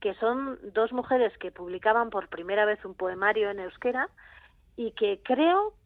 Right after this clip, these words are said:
que darán mucho que hablar en el futuro y espero que para bien, que tampoco vamos a cargarles a ellas con, eh, con el lastre de, "Buah, son maravillosas", no, o sea, vamos a esperar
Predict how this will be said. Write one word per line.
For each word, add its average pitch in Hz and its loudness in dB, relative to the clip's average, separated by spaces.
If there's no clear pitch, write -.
que 202 2
darán 196 2
mucho 247 -2
que 208 -2
hablar 208 4
en 208 -2
el 185 -8
futuro 214 0
y 180 -10
espero 214 -2
que 208 -8
para 165 -4
bien, 214 2
que 185 -10
tampoco 190 -2
vamos 202 2
a 196 -6
cargarles 190 0
a 190 0
ellas 196 2
con, 190 -2
eh, 170 -6
con 190 -2
el 196 0
lastre 208 4
de, 180 -2
"Buah, 190 6
son 214 -6
maravillosas", 190 -2
no, 170 -8
o - -12
sea, - -10
vamos 190 -4
a 202 -6
esperar 208 4